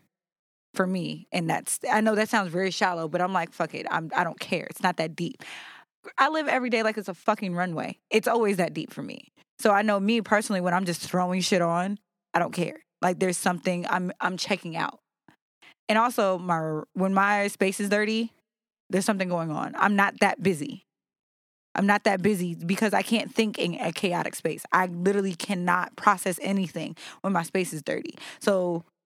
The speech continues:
I know for me, that's it. Or when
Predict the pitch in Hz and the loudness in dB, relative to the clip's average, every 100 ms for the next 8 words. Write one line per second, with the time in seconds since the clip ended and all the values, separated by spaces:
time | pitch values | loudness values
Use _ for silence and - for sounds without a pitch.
0 | _ _ _ - 220 226 220 202 170 165 | _ _ _ 4 4 4 2 2 -2 -10
1 | - 202 170 202 226 180 165 180 147 - | -4 -2 0 0 2 0 -2 -2 -4 0
2 | - 277 220 233 - _ _ _ _ _ | 2 4 2 0 -6 _ _ _ _ _
3 | _ _ _ _ 233 214 214 202 196 | _ _ _ _ 0 2 4 2 0